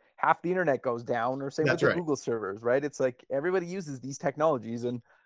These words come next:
Speaker 1: one of those big players goes down, everybody goes down, right? And so it's just,
Speaker 2: Yep.
Speaker 1: it is
Speaker 2: Yep.
Speaker 1: what it is. <laughs> But, uh, we're kinda coming to the end of the show, so how about we close with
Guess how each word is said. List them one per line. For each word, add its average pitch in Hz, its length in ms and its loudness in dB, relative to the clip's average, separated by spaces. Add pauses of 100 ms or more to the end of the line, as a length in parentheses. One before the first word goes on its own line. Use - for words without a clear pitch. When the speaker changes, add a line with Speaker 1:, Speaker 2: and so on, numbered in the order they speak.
(120)
Speaker 1:
one 131 140 2
of 143 40 2
those 156 160 4
big 156 220 -2
players 143 360 2
goes 127 180 -4
down, 123 260 -2
everybody 135 340 2
goes 110 240 -2
down, 101 340 -4
right? 104 340 -8
And 101 100 -20
so 101 360 -6 (440)
it's - 200 -14
just, 123 100 -6
Speaker 2:
Yep. 101 180 -2 (380)
Speaker 1:
it 113 80 -10
is 131 40 0
Speaker 2:
Yep. 131 80 0
Speaker 1:
what 143 140 6
it 127 160 8
is. - 300 -8 (400)
<laughs> 220 840 2 (840)
But, - 360 6
uh, 214 240 12 (320)
we're 196 140 4
kinda 240 320 6
coming 233 340 4
to 220 60 -10
the 196 200 0
end 185 160 10
of 196 80 -2
the 190 80 4
show, 170 460 4
so 143 200 -2
how 147 160 0
about 226 140 0
we 262 120 -8
close 170 840 2
with 160 160 -4